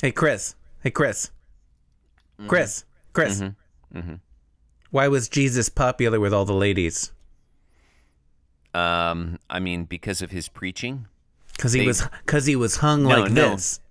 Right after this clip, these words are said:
Speaker 2: No, that's not. No, it was, he was popular prior to the crucifixion, John. It was mainly his preaching and also his miracle working.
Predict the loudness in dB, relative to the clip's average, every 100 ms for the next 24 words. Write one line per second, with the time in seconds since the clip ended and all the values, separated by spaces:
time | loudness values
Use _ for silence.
0 | _ -6 -4 -2 -2 -2 -2 -2 -4 -8
1 | _ -4 -2 -2 -4 -6 -6 -4 -6 -4
2 | -2 0 -2 -6 -4 -2 -2 -2 -6 -10
3 | -10 -12 -12 -10 -10 -8 -8 -4 -4 -2
4 | -4 -4 -2 -2 -4 -6 -8 -10 -10 -6
5 | -6 -6 -4 0 0 -2 -6 -8 -8 -4
6 | -4 -4 -6 -10 -10 -10 -14 -20